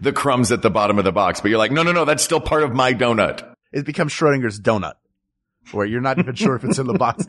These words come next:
Speaker 2: <laughs> Hey, as long as this box is closed, as, as far as I know, there's still some donut in there.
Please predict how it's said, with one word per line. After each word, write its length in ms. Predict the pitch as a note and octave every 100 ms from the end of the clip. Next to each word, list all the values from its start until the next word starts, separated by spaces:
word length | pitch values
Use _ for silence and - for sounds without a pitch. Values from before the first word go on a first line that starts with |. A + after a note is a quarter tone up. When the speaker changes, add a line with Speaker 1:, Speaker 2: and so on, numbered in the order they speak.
| -
Speaker 2:
<laughs> 80 | -
Hey, 140 | D#3
as 100 | B2
long 180 | C3+ E3
as 60 |
this 120 | D#3 C#3
box 320 | C#3 D#3 -
is 100 | -
closed, 400 | B2+ G#2 G#2 G#2
as, 100 | G#2+
as 100 | A2+
far 160 | - D#3
as 120 | C#3+
I 80 | C#3
know, 180 | C#3 C#3
there's 160 | A2
still 200 | - C3+
some 200 | A#2+ G#2+
donut 400 | F#2+ A2+ G#2 E2+
in 80 | D2
there. 220 | D2 C2+